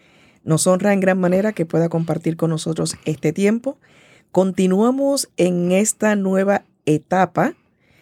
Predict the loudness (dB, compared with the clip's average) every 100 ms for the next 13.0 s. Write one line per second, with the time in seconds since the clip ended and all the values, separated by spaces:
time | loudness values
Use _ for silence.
0 | _ _ -2 0 0 -2 -4 0 2 2
1 | 0 0 2 2 2 0 -2 -4 -8 -14
2 | -8 -2 0 0 0 0 -2 -2 0 2
3 | 2 2 2 -2 -2 -4 -2 -2 -2 -2
4 | -4 -6 -10 -14 _ _ _ -6 -2 0
5 | 2 2 2 2 -2 -8 -20 -16 -4 0
6 | 2 2 4 2 2 2 2 2 -2 -4
7 | -2 0 2 0 0 0 0 -2 -6 -20
8 | -20 -20 -2 0 2 0 0 0 0 0
9 | -2 0 2 2 2 2 2 0 0 0
10 | 0 0 0 -2 -4 -2 -2 -2 -2 0
11 | -2 -4 -8 _ _ 0 2 4 2 2
12 | 0 -4 _ _ _ _ _ -2 0 -2